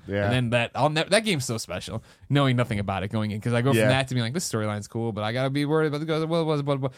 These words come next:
Speaker 2: what's happening this way? This ghost." I'm like, "Wait a second. Is the second, is what I thought the subplot of the game the plot of the game?" Like,
Speaker 1: Uh-huh.
Speaker 2: what the fuck? <gasps>
Speaker 1: That's fucking cool.
Speaker 2: Mm.
Speaker 1: Braid's another one for me. Like, in terms of, like, going into it thinking one thing and, like, my
Speaker 2: Mm-mm.
Speaker 1: God,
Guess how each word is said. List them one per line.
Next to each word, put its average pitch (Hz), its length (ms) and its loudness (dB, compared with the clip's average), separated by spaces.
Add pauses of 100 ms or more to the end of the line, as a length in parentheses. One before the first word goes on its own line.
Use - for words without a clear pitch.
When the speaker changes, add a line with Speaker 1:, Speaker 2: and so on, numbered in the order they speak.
(180)
Speaker 2:
what's 185 160 0
happening 190 240 2
this 175 160 0
way? 208 160 4
This 170 180 0
ghost." 147 240 2
I'm 139 80 2
like, 131 140 0
"Wait 196 100 2
a 175 60 0
second. 101 240 -6 (260)
Is 131 200 2
the 135 100 2
second, - 380 0 (260)
is 139 100 -2
what 180 100 4
I 240 60 6
thought 247 220 4
the 165 80 2
subplot 214 640 4
of 170 100 0
the 147 100 2
game 165 340 2
the 135 80 0
plot 156 280 0
of 180 60 2
the 151 80 2
game?" 131 340 2
Like, 127 160 8
Speaker 1:
Uh-huh. 113 120 6
Speaker 2:
what 277 180 4
the 123 100 0
fuck? - 520 -2 (220)
<gasps> 202 260 -10
Speaker 1:
That's 90 160 -6
fucking 82 300 -10
cool. 82 300 -6
Speaker 2:
Mm. 101 140 -6
Speaker 1:
Braid's 131 380 4
another 101 260 2
one 90 140 -4
for 92 100 -10
me. 90 240 -4 (160)
Like, 87 220 -8
in 90 160 -6
terms 92 320 -4
of, 85 100 -6
like, 87 220 -4
going 101 240 0
into 98 180 -2
it 101 80 -4
thinking 104 260 -2
one 101 200 -2
thing 90 240 -6
and, 90 100 -8
like, 90 160 -4
my 101 220 -2
Speaker 2:
Mm-mm. 85 80 -4
Speaker 1:
God, 101 300 0